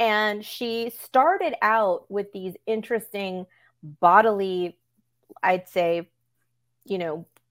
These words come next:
elements and fluids and stuff, and infusing them into her jewelry. She started with, like, ashes from people that had passed away. She's done breast milk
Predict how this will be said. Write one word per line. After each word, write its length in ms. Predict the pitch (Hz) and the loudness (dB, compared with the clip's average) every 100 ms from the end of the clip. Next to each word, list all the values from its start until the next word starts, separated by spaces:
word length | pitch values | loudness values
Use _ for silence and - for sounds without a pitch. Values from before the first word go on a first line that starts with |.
| _ - | _ 2
elements 500 | 208 226 214 208 - | 4 4 2 -6 -8
and 200 | 180 175 | -10 -8
fluids 440 | - 220 196 175 | -2 2 2 0
and 160 | 175 170 | -6 -10
stuff, 260 | - 175 170 | -4 -2 -2
and 120 | 185 | -8
infusing 480 | 175 170 190 190 190 | -8 -8 -8 -6 -6
them 120 | 175 175 | -4 -6
into 160 | 170 | -6
her 140 | 165 160 | -6 -4
jewelry. 340 | 196 320 208 | -2 -2 -4
She 140 | 180 202 | -6 -8
started 400 | - 208 285 311 | -2 0 0 0
with, 200 | 202 - | -2 0
like, 300 | 175 165 _ _ _ _ - | -2 -2 _ _ _ _ 4
ashes 520 | 180 190 - 185 180 | 6 6 2 0 0
from 160 | - 170 | -6 -10
people 260 | 190 165 | -8 -2
that 100 | 165 | -2
had 120 | 156 156 | -2 -4
passed 260 | 175 - | -8 -6
away. 500 | 190 262 262 240 233 226 | 2 6 6 6 2 -2
She's 200 | 190 151 | -8 -4
done 260 | 165 160 | -4 -4
breast 360 | 156 220 247 - | 2 2 2 -4
milk 560 | 220 208 196 185 170 | -6 -2 0 0 0